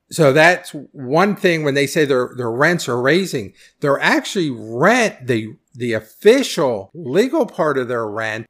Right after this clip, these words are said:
is not changing. It's based on the contract that they signed. That's not changing. That's falling right within the contract. However, when they write the check out to the landlord, they're just calling this rent. It's that ticam fee that is what is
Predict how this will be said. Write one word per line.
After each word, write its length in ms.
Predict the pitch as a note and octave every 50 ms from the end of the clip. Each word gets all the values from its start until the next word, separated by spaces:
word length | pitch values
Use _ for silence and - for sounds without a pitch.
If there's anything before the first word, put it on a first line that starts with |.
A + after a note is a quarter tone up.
| _
is 220 | - B2+ C3 B2 C3+
not 240 | C#3+ C#3+ C#3+ C#3
changing. 540 | - - D#3 C#3 C3+ B2+ C3 C3 B2 A#2+ - _ _ _
It's 140 | - C3+ -
based 280 | - E3+ D3+ C#3+ D3 -
on 120 | D#3+ D3
the 80 | C3+ A#2+
contract 480 | - D3+ C#3+ C3+ - D3 A#2+ A2 -
that 120 | C3 A2+ G2+
they 140 | A#2+ A2+ G#2+
signed. 260 | - D3 A#2 G#2+ - - - - _ -
That's 320 | - D3 G#3 - - -
not 220 | G#3 E3+ D#3+ C#3+
changing. 400 | - - D#3+ D3+ C3+ A2+ A#2 G#2+
That's 220 | A2+ C3 E3 E3 -
falling 340 | - E3 D3 C#3+ B2+ B2 B2
right 180 | B2+ B2+ B2
within 300 | A2 A#2 - - A#2+ G#2+
the 80 | G#2+ G2+
contract. 580 | - C3+ C3 C3 A#2 - A2+ F2 F2 - _ _ -
However, 340 | D3+ E3+ G3 G3+ F#3 E3+
when 160 | D3 D3+ D#3+ F3+
they 140 | G3+ G3+
write 260 | F#3+ F#3 F3+ F3 E3+ -
the 80 | D#3
check 320 | C3 - E3+ D3+ D3 - E3
out 300 | D3+ C#3+ C#3+ C3 - - _ _ _ _ -
to 160 | - D#3+ D3
the 120 | C3 C3+
landlord, 580 | B2 C#3 E3+ G#3 A3 G3 E3 C#3+ C3+ C3+ C3 A#2+
they're 160 | C3+ E3 G3
just 240 | G#3 A#3 F3+ C#3+ -
calling 340 | - D#3+ C#3 C#3 C#3 B2+ B2
this 260 | A#2 A2+ A2 - -
rent. 340 | D3 D3+ D3+ C#3 G2+ F2 - -
It's 200 | - - - -
that 280 | C3+ A#2+ A2+ - -
ticam 800 | - - - F#3 G3+ A#3+ C4 - - - F#3 E3+ D3+ C3+ C3 A#2+
fee 560 | - - - C3+ B2 A#2 A2+ G#2+ G2+ F#2+ - _ _ _ _ _
that 240 | - C#3 C#3 B2+ A#2+
is 340 | A#2+ A#2+ A#2 A2+ G#2+ - -
what 380 | A2+ A#2 C3+ C#3 D3 C#3+ C#3
is 280 | - B2+ B2+ B2 A#2 -